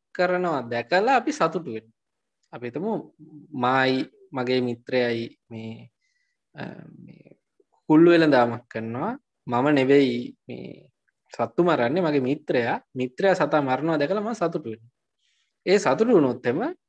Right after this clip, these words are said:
වෙන්නේ මොකද්ද? මතු ජාතියක මම කැමති කෙනෙක්, මගේ, මම ප්‍රිය කරන කෙනෙක් මරණයටපත් වෙලා මම දුක් විඳින්න වෙනවා.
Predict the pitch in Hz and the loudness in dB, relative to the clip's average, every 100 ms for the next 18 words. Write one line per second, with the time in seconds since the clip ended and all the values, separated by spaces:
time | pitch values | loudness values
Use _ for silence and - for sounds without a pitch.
0 | _ _ _ _ _ - 135 220 240 135 | _ _ _ _ _ -4 0 2 2 0
1 | 127 139 247 320 196 135 135 262 175 151 | -2 -2 0 -2 -2 -4 0 2 4 6
2 | 220 240 180 131 - 220 349 381 _ _ | 6 4 2 2 0 -2 -2 -4 _ _
3 | _ 127 127 139 214 254 208 226 214 165 | _ -10 -4 -2 -2 0 0 -2 -6 -8
4 | 117 113 - _ _ _ 117 120 147 190 | -8 -8 -16 _ _ _ -6 -2 2 6
5 | 208 170 127 135 190 190 143 170 185 202 | 6 2 -4 -2 -2 0 2 2 2 0
6 | 202 208 202 175 123 127 143 208 220 175 | -2 -4 -4 -6 -6 -8 -6 -4 -4 -2
7 | 143 - 135 160 226 214 220 220 220 123 | -2 -2 -6 -4 -4 -4 -2 -4 -2 -4
8 | 117 113 117 _ | -4 -10 -16 _